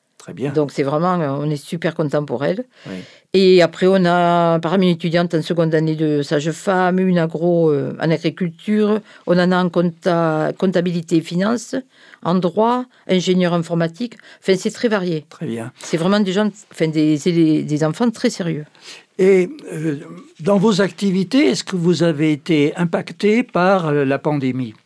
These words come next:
Speaker 1: C'est quand même une, euh
Speaker 2: Alors, pour la pandémie, le souci, c'est que, bon, nous, on n'a pas pu se déplacer, on n'a pu communiquer que par, euh, mail, et on avait fait quelques réunions par Zoom.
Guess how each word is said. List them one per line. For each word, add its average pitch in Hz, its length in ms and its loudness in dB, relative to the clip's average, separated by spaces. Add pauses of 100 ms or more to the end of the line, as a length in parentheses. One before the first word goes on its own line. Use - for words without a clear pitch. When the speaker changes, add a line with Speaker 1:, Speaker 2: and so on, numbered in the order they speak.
Speaker 1:
C'est 135 80 -20
quand 127 120 -10
même 147 240 -4
une, 123 200 -10 (500)
euh 151 220 -12 (200)
Speaker 2:
Alors, 165 220 2
pour 226 160 0
la 226 100 4
pandémie, 208 560 2
le 185 140 2
souci, 180 480 -8
c'est 156 220 -6
que, 143 960 0 (360)
bon, 156 260 0
nous, 180 120 2
on 185 80 2
n'a 156 100 2
pas 147 140 0
pu 147 120 -8
se 139 120 -8
déplacer, 165 640 0
on 226 40 -2
n'a 165 120 0
pu - 160 -6
communiquer 170 540 0
que 170 120 -4
par, 139 320 -4
euh, 113 540 -4
mail, 240 340 2 (300)
et 160 140 2
on 160 140 4
avait 160 200 2
fait 220 200 0
quelques 185 300 -2
réunions 180 360 4
par 196 200 -2
Zoom. 170 320 -2